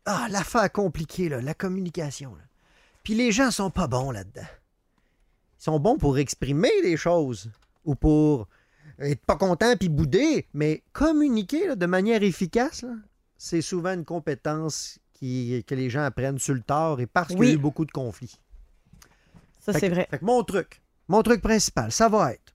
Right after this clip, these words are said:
Speaker 1: si vous voulez apprendre à dialoguer, la plus simple début de compétence à apprendre, c'est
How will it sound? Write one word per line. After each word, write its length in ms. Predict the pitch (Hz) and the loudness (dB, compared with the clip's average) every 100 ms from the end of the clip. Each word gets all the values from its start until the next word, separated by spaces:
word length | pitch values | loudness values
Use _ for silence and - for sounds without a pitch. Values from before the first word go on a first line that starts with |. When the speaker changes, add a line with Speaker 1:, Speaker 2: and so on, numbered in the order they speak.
| _ | _
Speaker 1:
si 160 | - 226 | -8 -4
vous 140 | 202 | 0
voulez 140 | 196 214 | 2 2
apprendre 320 | 196 190 202 | 4 2 2
à 60 | 180 | 2
dialoguer, 480 | 180 170 160 139 - | 4 4 4 0 0
la 140 | 156 | 0
plus 340 | 156 _ 220 226 | 0 _ -6 -4
simple 640 | - - 269 240 180 185 | -4 -2 -2 -2 -4 -4
début 460 | 147 165 208 190 247 | -2 -2 -2 -2 -4
de 60 | |
compétence 720 | - 220 202 202 - 226 233 190 | -2 -2 0 0 2 2 4 4
à 80 | |
apprendre, 380 | 175 175 208 180 | 2 4 2 2
c'est 320 | - 208 202 | 2 2 2